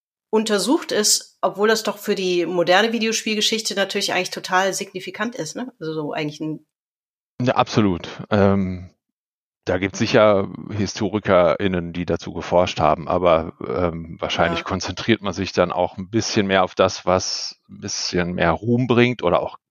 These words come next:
Speaker 2: ganz schlicht Geld. Also, ähm, Videogespiel-, Videospielgeschichte, die dann anfängt, wann, was wir so zu, was wir als Videospiele definieren, glaub ich, das ist dann ein bisschen populärer inzwischen als,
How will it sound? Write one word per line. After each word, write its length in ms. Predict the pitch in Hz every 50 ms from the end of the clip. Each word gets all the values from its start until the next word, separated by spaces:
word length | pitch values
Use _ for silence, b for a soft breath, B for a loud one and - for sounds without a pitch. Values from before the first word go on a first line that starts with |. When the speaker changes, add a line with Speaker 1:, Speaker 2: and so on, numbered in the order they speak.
| _ _ _ _ _ -
Speaker 2:
ganz 180 | 92 87 85 -
schlicht 260 | - 87 82 - -
Geld. 280 | - 87 92 98 - -
Also, 240 | - 82 85 - B B B B B B B B B _
ähm, 400 | - - 85 80 78 80 - _ _ _ _ _ _ _ _ _ _ _
Videogespiel-, 960 | 101 101 98 98 107 110 113 107 101 98 - - - 104 101 101 101 95 95 -
Videospielgeschichte, 1200 | - 110 104 110 113 - - - 104 95 107 - - 113 95 - - - 98 95 95 90 87 - _ _ _ _ _ _ -
die 80 | - 90
dann 200 | - 90 95 90
anfängt, 420 | - 98 101 101 - 101 92 92
wann, 160 | - 90 90 - -
was 240 | 92 87 - -
wir 140 | - 85 98
so 120 | - 92 87
zu, 200 | - - 95 85 _ _ _ _ _ _ _ _ _ _ -
was 180 | 87 82 76
wir 140 | 87 90 92
als 120 | - - -
Videospiele 480 | 95 90 95 87 - - 92 87 82
definieren, 580 | 76 87 - - 78 76 85 87 92 85 82 82
glaub 220 | - - 82 78
ich, 100 | 80 -
das 260 | - 95 - - - B B B B B B B B B B B B
ist 240 | - - - - -
dann 160 | 85 85 90
ein 60 | 87 85
bisschen 380 | 95 92 - - - 92 85
populärer 760 | - 85 82 - 87 80 80 85 87 85 78 73 73 - - - _ _ _ _ _ _ _ -
inzwischen 520 | - 76 73 - - 78 73 - - -
als, 420 | 71 73 73 - - - - -